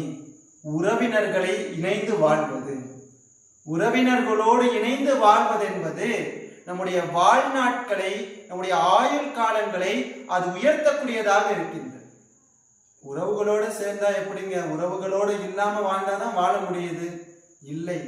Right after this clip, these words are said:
இந்த உறவு, உறவுகளோடு நாம் சேர்ந்து வாழும் பொழுது இறைவன் நமக்கு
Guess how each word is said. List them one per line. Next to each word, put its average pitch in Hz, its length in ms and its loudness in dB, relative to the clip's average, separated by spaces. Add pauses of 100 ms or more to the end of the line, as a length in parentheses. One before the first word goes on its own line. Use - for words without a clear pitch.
(600)
இந்த 143 160 -8 (100)
உறவு, 190 380 0
உறவுகளோடு 208 640 2
நாம் 190 300 -2
சேர்ந்து 233 480 -2
வாழும் 190 420 4
பொழுது 170 360 -4 (640)
இறைவன் 202 440 -2
நமக்கு 180 360 -4